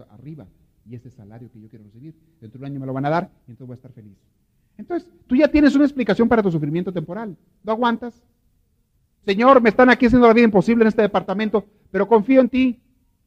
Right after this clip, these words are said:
Qué fácil. Estás confiando en Él porque sabes que el próximo año brincas para arriba, donde tú quieres ir, ¿verdad?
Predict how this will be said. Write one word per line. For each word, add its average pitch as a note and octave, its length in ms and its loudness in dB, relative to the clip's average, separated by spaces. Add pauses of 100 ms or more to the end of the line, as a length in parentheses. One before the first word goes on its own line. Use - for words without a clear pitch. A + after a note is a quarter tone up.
(320)
Qué C3 100 -18
fácil. A2+ 420 -20 (260)
Estás - 180 -20
confiando D3+ 320 -8
en D3 80 -4
Él F3 80 -6
porque C#3+ 180 -18
sabes D#3 220 -10
que C#3+ 80 -14
el C3 60 -14
próximo D3 240 -12
año C#3+ 140 -4
brincas C#3+ 280 -4
para A#2 160 -18
arriba, E3 180 -16
donde C3+ 140 -12
tú C3+ 80 -16
quieres B2+ 200 -10
ir, G3+ 100 -10
¿verdad? C3+ 200 -14